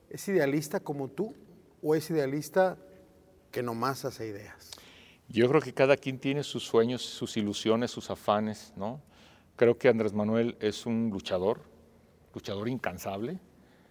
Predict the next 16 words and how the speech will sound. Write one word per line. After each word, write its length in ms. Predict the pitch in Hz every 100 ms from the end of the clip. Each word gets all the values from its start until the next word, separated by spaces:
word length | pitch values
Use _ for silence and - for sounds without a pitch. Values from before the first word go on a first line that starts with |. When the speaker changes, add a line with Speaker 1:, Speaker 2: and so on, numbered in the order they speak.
| _ _ -
Speaker 2:
y 220 | 104 95 90
hasta 300 | 82 - 87
que 240 | 101 92
logra 460 | 90 120 147 131 110
su 120 | -
objetivo, 640 | 104 - - 120 127 160 180 - - - - _ -
pues 200 | 98 104
ahí 160 | 98
está, 300 | 107 - 131
¿no? 240 | 131 147 165 - - _ - _ _ _ _
Eh, 420 | 92 90 87 - -
cada 240 | 131 143
quien 260 | 143 151 147
tiene 260 | 143 143
su 160 | 135 117
forma, 600 | - 113 117 127 143